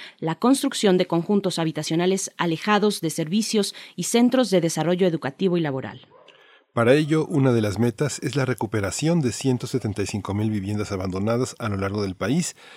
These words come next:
Speaker 2: que vaya acompañada de la dotación de servicios básicos de comunicación y desarrollo.
Speaker 1: Además, la llegada de la pandemia ha impulsado la discusión sobre la función de la movilidad y el equipamiento de los espacios públicos ante una emergencia sanitaria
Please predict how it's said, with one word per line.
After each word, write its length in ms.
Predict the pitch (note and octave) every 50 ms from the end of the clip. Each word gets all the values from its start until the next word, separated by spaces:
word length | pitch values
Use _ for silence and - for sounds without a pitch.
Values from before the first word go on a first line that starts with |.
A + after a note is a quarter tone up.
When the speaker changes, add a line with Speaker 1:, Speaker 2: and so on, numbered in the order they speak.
| - _ -
Speaker 2:
que 200 | - A#2 G#2+ G#2
vaya 280 | G2 G#2+ B2+ D3 F3 F#3
acompañada 640 | - - B2+ G2+ - F#2 F#2+ A2 D3 F3 G3 E3+ C3
de 100 | G#2+ G2+
la 100 | F#2 F#2
dotación 440 | F#2 F2+ - - - - C3 B2+ B2
de 80 | A#2+
servicios 480 | - - F#2+ F#2+ G#2 G#2 - A2+ G2+ G2
básicos 420 | A2 G#2 - - - - D3 -
de 80 | - G2+
comunicación 720 | - G2+ F#2 F#2+ F#2 E2+ - E2+ - - - B2+ B2+ B2+ -
y 120 | - F#2+
desarrollo. 560 | F2+ F2 - - - - - - - - _ _ _ _ _ _ _ _ _ _ -
Speaker 1:
Además, 460 | - - C4+ C#4 D4+ E4 D#4+ - - -
la 140 | - A#3+ A3
llegada 400 | G#3+ G#3 A#3 A3+ B3+ B3+ C#4 C4+
de 80 | B3 A#3
la 140 | A3 G3+
pandemia 560 | - G#3+ A3+ A#3 B3 B3 B3+ B3 A3 G3+ G3 -
ha 100 | G#3+ A#3+
impulsado 600 | B3+ - - B3+ A3+ - - C4 A3+ G#3 G#3 F#3
la 240 | F#3 F#3 F#3 F3 F3
discusión 640 | F3 F3 F#3+ F3+ - - F#3 - - B3 B3 B3 B3
sobre 260 | A#3+ G3+ E3+ D#3 E3
la 80 | E3 E3
función 420 | - E3+ E3 E3 - G#3+ G3+ G3
de 80 | G3 F3+
la 100 | D#3+ D#3
movilidad 580 | D#3+ D#3 D3+ E3 E3 F3 F3+ G#3+ A#3+ B3 - - - - - - -
y 140 | F#3 F#3
el 100 | F#3 F#3+
equipamiento 640 | F3 F3 - F#3 - F3+ F#3 G#3+ A3+ A#3 A#3 - B3
de 120 | A3 G#3+ E3+
los 160 | D3 - D#3+
espacios 420 | - - F3+ F#3 - G3+ F#3 -
públicos 640 | _ - C4 C#4 B3+ A#3 G#3 - - B3 - - -
ante 340 | - D#3+ D#3+ D#3 - E3+ E3+
una 300 | F3+ G3 G#3 G#3+ G#3+ - -
emergencia 640 | F3 E3+ E3+ E3 E3+ - - A3+ G#3 G3+ - G3 F3
sanitaria 560 | - F3+ E3+ E3 - A3+ A3 A3 A#3 A#3